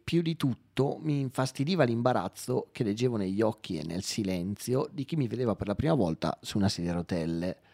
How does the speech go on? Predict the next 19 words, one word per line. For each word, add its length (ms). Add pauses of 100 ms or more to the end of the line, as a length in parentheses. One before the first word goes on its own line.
(800)
Mm, 220
non 140
riuscivo 300
a 40
capire 760
come 200
queste 260
persone 680
non 600
capissero 960
che 120
dietro 280
la 80
mia 200 (160)
disabilità, 840
eh, 600
ero 180
ancora 320
io 320